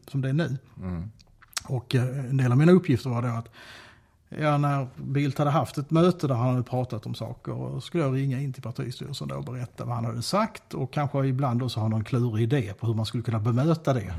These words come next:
Speaker 1: då,
Speaker 2: Mm.
Speaker 1: i så fall.
Speaker 2: Mm, okej.
Speaker 1: Eh, det var väl inte så ofta som just mina idéer togs upp, <laughs> men, men, eh, eh, för det var ju Mona Sahlin var partisekreterare, Ingvar Carlsson var partiordförande, och det var ju ofta de som sen därefter var ute och kommenterade, så att säga,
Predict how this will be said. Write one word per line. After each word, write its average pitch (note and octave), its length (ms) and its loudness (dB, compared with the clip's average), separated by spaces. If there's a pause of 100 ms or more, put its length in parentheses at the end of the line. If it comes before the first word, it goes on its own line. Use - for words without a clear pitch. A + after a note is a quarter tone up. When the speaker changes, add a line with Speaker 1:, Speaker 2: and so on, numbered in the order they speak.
Speaker 1:
då, G2+ 60 -2
Speaker 2:
Mm. G#2 300 -4
Speaker 1:
i - 20 -8
så A2+ 180 -8
fall. - 140 -14 (300)
Speaker 2:
Mm, G2+ 220 -4 (260)
okej. - 220 -10
Speaker 1:
Eh, B2 380 2
det A#2+ 160 0
var B2 120 4
väl A#2 100 4
inte A#2 140 0
så B2 140 2
ofta A#2+ 260 -2
som B2 380 2
just C#3+ 240 -2
mina C3 320 6
idéer A#2+ 560 -2
togs C3+ 340 4
upp, B2+ 400 -2
<laughs> - 40 -4
men, D3 180 2 (320)
men, D#3 480 4
eh, C3 160 -2 (560)
eh, C2 1000 -4
för - 160 -6
det B2+ 60 0
var B2 100 4
ju C3 60 6
Mona B2+ 240 4
Sahlin C#3+ 360 2
var C#3+ 220 2
partisekreterare, C3 1000 -4
Ingvar B2+ 220 0
Carlsson B2 460 -4
var A#2 100 -6
partiordförande, C3 840 -6 (180)
och C3+ 280 -6
det A#2+ 80 -2
var A#2 80 -2
ju B2 60 0
ofta B2 180 -4
de A#2 200 -4
som A#2+ 140 -6
sen A#2 200 -4
därefter A2+ 340 -8
var A2+ 80 -6
ute B2+ 320 -10
och A#2 160 -10
kommenterade, B2 800 -6
så C#3 120 -10
att B2+ 100 -12
säga, A#2+ 400 -10